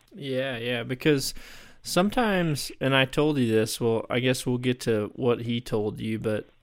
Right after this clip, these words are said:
what I, what I know from my experience, and I went through about two years of my shooting career where I was really struggling with pains in my shooting shoulder, and for me, it was draw length related. Um, I had actually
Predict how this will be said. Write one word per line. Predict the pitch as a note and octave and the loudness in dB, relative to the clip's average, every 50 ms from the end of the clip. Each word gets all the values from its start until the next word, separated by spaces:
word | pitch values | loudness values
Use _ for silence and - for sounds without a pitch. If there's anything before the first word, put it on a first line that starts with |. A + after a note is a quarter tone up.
| - - | -16 -12
what | - C3+ B2+ B2+ B2 | -6 -2 0 0 2
I, | B2+ C3 D3+ E3 E3 D#3+ - - | 2 2 0 0 0 -2 -2 -4
what | - C3 B2+ B2+ | -2 0 2 4
I | C#3+ D3+ D#3+ | 4 4 4
know | D#3 D3 D3 D3 D3 | 4 4 4 4 2
from | D3 - C3 A#2+ A#2 | 2 0 -2 0 0
my | A#2 A#2 C3 C3 | 0 2 2 2
experience, | A#2+ A#2 - - - - A#2+ A#2+ A#2 A#2 A2+ A2+ - - - | 0 0 -2 -6 -6 -4 -2 -2 -2 -2 -2 -2 -4 -4 -4
and | - A2 A#2+ | -4 -2 -2
I | A#2 B2 | 0 0
went | B2+ C3 C3+ C3+ C3+ - - | 0 2 2 0 0 -2 -4
through | - C3 B2 B2 A#2+ A#2+ A#2 A2+ - - | -2 0 2 2 2 2 0 -2 -4 -4
about | - A2+ A2+ A2+ A2 G#2+ G2+ - - | -6 -4 -2 0 0 0 -2 -4 -6
two | - C3 | -2 -2
years | A#2+ A#2+ A#2 A2+ A2+ B2 B2 B2 A#2 A2+ | 0 0 0 -2 0 2 2 2 0 0
of | A#2 A2 | -2 -2
my | G#2+ G#2 | -2 -2
shooting | G2+ - - B2+ B2+ C#3 C3 A#2 | -4 -2 0 0 0 0 0 -2
career | - - - A#2+ A2+ A2 A2 G#2+ G#2 - - - - - - - _ _ - | -4 -4 -4 -2 0 0 0 0 -2 -2 -6 -16 -20 -20 -20 -20 _ _ -4
where | D3+ B2 A#2 | 0 4 4
I | A#2+ A#2+ | 6 6
was | A#2 A2+ G#2+ G2+ A2 | 6 4 2 -2 -4
really | B2+ A#2 A#2+ B2+ B2+ C3 B2 A#2+ A#2+ | -4 0 2 4 4 6 4 2 2
struggling | G#2+ - - - C#3 A#2 A#2+ A#2+ A#2+ A#2 A2 G#2+ G#2+ | 0 -2 -2 0 2 2 2 2 0 -2 -2 -2 -2
with | G#2+ G#2 - - | -4 -4 -6 -2
pains | - B2 A#2+ A#2+ A#2+ A#2 A2+ | -2 0 0 0 0 -2 -2
in | A#2 A2 | -2 -4
my | G#2 G#2 G#2 | -2 -2 -4
shooting | G#2 - - - B2+ C#3 D3+ C#3+ A#2 | -4 -4 -2 0 0 0 0 0 -4
shoulder, | A2 - - A2 G#2+ G#2+ A2 G#2+ A2 G#2+ G#2+ G2+ - - - - - - - - - - _ - | -4 -4 -4 -4 -4 -4 -4 -2 -2 0 0 -2 -4 -10 -20 -20 -20 -20 -20 -20 -20 -20 _ -6
and | C3+ C3 B2 A#2 A#2 A2+ | -4 -2 0 0 -2 -4
for | - - A#2 A#2 | -4 -4 -2 0
me, | A#2 A#2+ C#3+ F3 F3 D3 | 0 2 2 2 2 2
it | B2 - | 0 0
was | - A#2 A#2 A2+ | -2 -6 -6 -6
draw | A2+ - A2 A2+ B2 C#3+ D3 | -4 0 2 4 6 6 4
length | C#3+ B2 A2 G#2 G#2+ - - | 4 2 0 0 -2 -6 -8
related. | - A2+ G#2 A2 G#2 G#2 G#2 A2 A2 G#2+ G#2+ A2 - - _ - | -8 -6 -4 -2 -2 -2 -2 -2 -2 -4 -4 -4 -8 -20 _ -8
Um, | A#2 A2+ A2 A2 G#2+ G#2+ G#2+ G#2 - | -4 -2 -2 -2 -2 -2 -4 -6 -4
I | - A#2 A2+ | -2 -2 0
had | A2+ A2+ | 0 2
actually | A#2 B2 C#3+ C#3+ - - - - B2+ A2 A2 A2 G#2 - | 2 2 0 0 -2 -6 -6 -4 -2 -2 0 -2 -4 -6